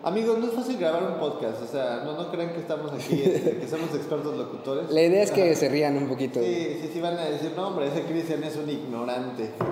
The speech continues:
Speaker 1: Y el, el, el asador en la carne.
Speaker 2: Asador en la carne.
Speaker 1: Muy bien, ¿no? Oye, otra cosa bien interesante es lo que están haciendo los ingenieros del M I T y la nasa.
Speaker 2: Sí.
Speaker 1: Eso sí, eso sí está en otro, o sea, estamos viendo tecnología que está desarrollando el M I T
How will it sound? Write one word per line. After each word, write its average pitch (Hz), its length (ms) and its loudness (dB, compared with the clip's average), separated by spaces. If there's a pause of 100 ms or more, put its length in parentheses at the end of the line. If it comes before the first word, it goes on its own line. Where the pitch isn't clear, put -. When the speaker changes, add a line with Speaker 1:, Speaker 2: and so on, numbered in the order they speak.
(160)
Speaker 1:
Y 113 140 -2
el, 113 240 -2
el, 123 580 -2
el 117 220 -4
asador 127 440 -2
en 139 60 -2
la 117 140 -4
carne. 120 340 -2 (200)
Speaker 2:
Asador 139 320 4
en 143 60 2
la 131 80 2
carne. 123 380 0
Speaker 1:
Muy 175 160 0
bien, 165 320 0
¿no? 202 260 0
Oye, 208 380 2
otra 214 200 -2
cosa 240 160 0
bien 240 160 0
interesante 208 540 4
es 214 60 4
lo 202 60 4
que 190 60 -2
están 202 220 2
haciendo 208 240 2
los 160 180 2
ingenieros 151 400 2
del 156 160 6
M 180 160 6
I 160 60 8
T 180 120 2
y 185 80 4
la 165 140 4
nasa. 135 360 2 (360)
Speaker 2:
Sí. 185 180 10
Speaker 1:
Eso 185 400 8
sí, 185 300 2
eso 208 280 4
sí 226 160 2
está 220 600 2
en 143 160 2
otro, 170 320 4
o 160 60 4
sea, 185 100 4
estamos 233 260 4
viendo 233 220 2
tecnología 180 680 2 (360)
que - 40 -4
está 185 140 0
desarrollando 170 500 4
el 170 60 4
M 170 180 2
I 151 40 0
T 214 220 0